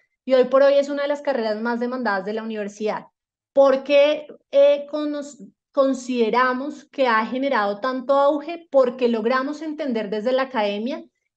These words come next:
que no podemos crear ofertas que estén desarticuladas de las necesidades que hoy por hoy tiene el sector empresarial.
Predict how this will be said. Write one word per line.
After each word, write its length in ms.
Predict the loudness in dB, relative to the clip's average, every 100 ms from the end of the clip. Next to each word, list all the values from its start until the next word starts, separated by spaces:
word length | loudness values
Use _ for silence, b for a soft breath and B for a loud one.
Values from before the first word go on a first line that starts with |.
| -2
que 120 | 0
no 200 | 0 2
podemos 380 | 2 2 -4 -4
crear 420 | 0 2 2 0
ofertas 580 | -4 -2 -2 -2 -6 -8
que 80 |
estén 260 | -8 -6 -4
desarticuladas 880 | -4 -2 -4 -6 -6 -2 0 0 0
de 100 | -2
las 160 | -2 -4
necesidades 840 | -6 -6 -6 -4 -4 -4 -4 -8
que 120 | -4
hoy 220 | -2 -4
por 180 | -6 -6
hoy 140 | -6 -6
tiene 200 | -8 -8
el 60 |
sector 400 | -8 -8 -8 -10
empresarial. 640 | -10 -12 -8 -4 -4 -4